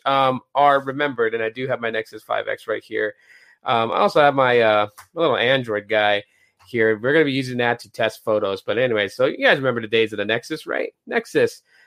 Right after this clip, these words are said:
Um, so, you know, Google stepped into the hardware game. Um, they acquired, uh, part of H T C's, uh, hardware development team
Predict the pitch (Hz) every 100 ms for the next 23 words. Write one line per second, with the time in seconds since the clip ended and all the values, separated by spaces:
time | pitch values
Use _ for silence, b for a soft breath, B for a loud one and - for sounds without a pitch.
0 | b _ 165 165 165 143 - _ _ -
1 | - _ - _ _ _ _ _ _ -
2 | - 226 220 196 B B B B B B
3 | B B _ _ _ _ _ _ _ 226
4 | 226 170 151 - 156 247 247 151 143 170
5 | 160 - 185 - 170 156 156 143 151 156
6 | 127 117 113 107 113 131 b b b b
7 | b _ 120 117 113 110 107 104 - _
8 | 113 123 120 - 123 120 123 123 120 107
9 | 104 104 - 127 120 117 - 127 - -
10 | 123 - 123 123 117 107 104 101 120 131
11 | 127 127 123 127 151 165 165 180 180 180